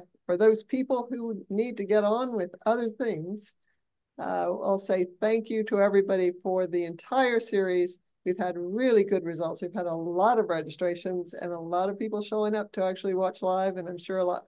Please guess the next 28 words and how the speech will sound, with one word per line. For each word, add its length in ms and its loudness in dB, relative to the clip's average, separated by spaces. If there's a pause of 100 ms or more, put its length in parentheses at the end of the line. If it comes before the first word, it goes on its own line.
(200)
even 260 0
more 300 6
people 340 -2
will 80 -4
show 220 -4
up 140 -8 (640)
to, 360 2
uh, 140 2
view 240 0
the 220 0 (120)
videos. 480 0
Remember 300 2
that 180 -4
you 80 -4
can 440 -2
review 320 2
all 180 4
the 80 -4
videos 540 2 (120)
from 320 0 (100)
our 500 2
System 340 -10
I 100 2
Developer 720 0 (320)
Lunch 200 0
and 100 0
Learn 340 -2
page, 720 -4